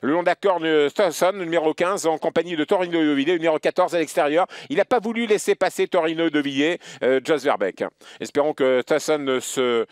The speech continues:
livre pas trop durant le parcours. Torino de Villiers est en deuxième position pour connaître une belle lutte jusqu'au passage du poteau. La troisième place pour, euh, Texas Steel en dedans, numéro treize. À son extérieur, le quatre, Timoko. Tonkin de Belloué qui attend, numéro six, en cinquième position. Précédent encore Tabira Davaroche, le deux.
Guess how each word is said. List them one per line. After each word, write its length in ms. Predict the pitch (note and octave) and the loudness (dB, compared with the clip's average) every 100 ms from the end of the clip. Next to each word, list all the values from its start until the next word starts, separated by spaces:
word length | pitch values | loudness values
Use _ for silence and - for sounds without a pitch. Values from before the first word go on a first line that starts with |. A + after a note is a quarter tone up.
| - - | -12 -20
livre 320 | A2 E3+ D#3+ E3 | -10 -4 -2 0
pas 140 | D#3+ | -2
trop 200 | - F#3 | -2 -4
durant 180 | D#3+ D3+ | -2 -2
le 60 | |
parcours. 400 | D3 C#3+ - G3 | 0 -2 0 0
Torino 300 | - D#3 D#3 | 0 -2 0
de 40 | D#3 | -2
Villiers 420 | D#3 D#3 D#3+ D3+ | 0 0 0 0
est 100 | B2 | 0
en 100 | B2+ | -2
deuxième 320 | A#2+ F3+ F3 | -2 -2 -2
position 340 | D#3 C3+ F3+ G#3 | -4 -6 -4 -2
pour 160 | E3 | -2
connaître 300 | - D3+ D3 | -4 -4 -4
une 120 | C#3+ D3+ | -2 0
belle 180 | E3 | 0
lutte 260 | E3+ G3+ D#3 A#2+ - - | 0 -2 -2 -4 -6 -10
jusqu'au 240 | D#3 - | -6 -2
passage 300 | F3 E3+ F3+ | 0 0 -2
du 100 | D#3 | -2
poteau. 240 | D#3 D#3+ G3 | -2 0 0
La 80 | |
troisième 280 | D#3+ E3+ E3+ | 0 -2 -2
place 220 | F#3+ F3 | -2 -2
pour, 300 | - E3+ D3 | -2 0 2
euh, 100 | B2+ - - - | 2 0 -6 -6
Texas 320 | G3+ G3 E3 | -2 -2 -4
Steel 240 | - F#3+ | -2 -2
en 100 | D#3+ | 0
dedans, 320 | D#3 D3+ E3+ | 0 0 0
numéro 240 | F#3+ E3+ D3 | 0 0 0
treize. 140 | - D#3 F#3 A#2+ - - | 0 -2 -2 -4 -8 -4
À 100 | C3+ | -4
son 140 | D#3+ | -2
extérieur, 420 | E3 - E3+ F3+ E3+ | -6 -2 0 0 0
le 140 | D#3 | 0
quatre, 400 | - F3 - D3+ | 0 -2 0 -2
Timoko. 480 | - F#3+ D#3 - G3 | -4 -2 -2 0 0
Tonkin 320 | F#3 E3 F3+ | 0 -2 -2
de 40 | E3 | 0
Belloué 320 | E3 D#3+ F3 | 0 0 0
qui 100 | E3+ | 0
attend, 300 | D3 F3 F3 - - | 0 0 -2 -10 -8
numéro 240 | C#3 D#3+ - | -2 0 -2
six, 260 | - F#3 | -4 -4
en 80 | D#3 | -4
cinquième 380 | - F#3 G3 F3 | -2 -4 -4 -4
position. 420 | F3 C#3+ - F3 | -4 -4 -4 -2
Précédent 320 | E3 - D#3 | -2 -2 -2
encore 220 | D3+ E3+ | 0 0
Tabira 400 | - F3 E3 E3 | 0 -2 0 0
Davaroche, 420 | E3 D3+ D3+ F3+ D3+ | 2 2 2 0 -2
le 80 | |
deux. 200 | C3+ F3 | -2 -2